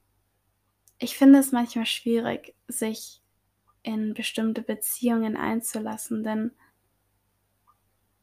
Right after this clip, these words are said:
wenn man Nähe aufbaut, wird man irgendwann nicht mehr unabhängig. Und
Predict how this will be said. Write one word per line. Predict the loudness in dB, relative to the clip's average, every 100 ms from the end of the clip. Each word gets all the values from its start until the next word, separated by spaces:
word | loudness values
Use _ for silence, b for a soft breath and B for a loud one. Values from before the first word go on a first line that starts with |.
| _ _ _ _ _ _ -20 _ _ _ _ _ _ _ _ _ _ _
wenn | 8
man | 10 10
Nähe | 10 8 8
aufbaut, | 4 0 0 2 2 -2 -8 -6
wird | -4 -2
man | -2 -2
irgendwann | -2 -2 -2 -4 -6
nicht | -8 -8
mehr | -8 -6 -8 -8 _ _ -4
unabhängig. | -2 -2 -6 -10 -8 -6 -6 -8 -12 -8
Und | -2 -2 -2